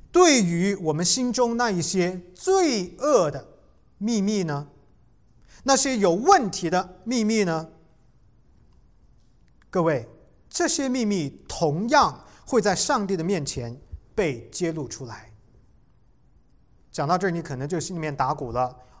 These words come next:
，“我不希望我的秘密被揭露出来。”对于那一些在耶稣基督里的信徒来说，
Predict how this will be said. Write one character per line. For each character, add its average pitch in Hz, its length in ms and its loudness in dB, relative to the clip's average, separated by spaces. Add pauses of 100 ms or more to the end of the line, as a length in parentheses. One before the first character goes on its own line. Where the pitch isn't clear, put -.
(120)
，“我 285 80 -6
不 311 120 -4
希 330 180 0
望 302 220 4
我 202 80 4
的 220 80 2
秘 240 160 -2
密 233 140 -2
被 208 160 -4
揭 214 160 -2
露 196 120 0
出 202 160 -8
来。” 135 300 -2 (1900)
对 294 200 6
于 180 180 2
那 214 160 4
一 175 120 -2
些 190 240 -2
在 180 220 4
耶 254 340 0
稣 247 300 -4
基 226 180 -4
督 220 140 -6
里 147 100 -4
的 123 100 -6
信 151 260 -8
徒 131 140 -10
来 113 180 -8
说， 113 380 -12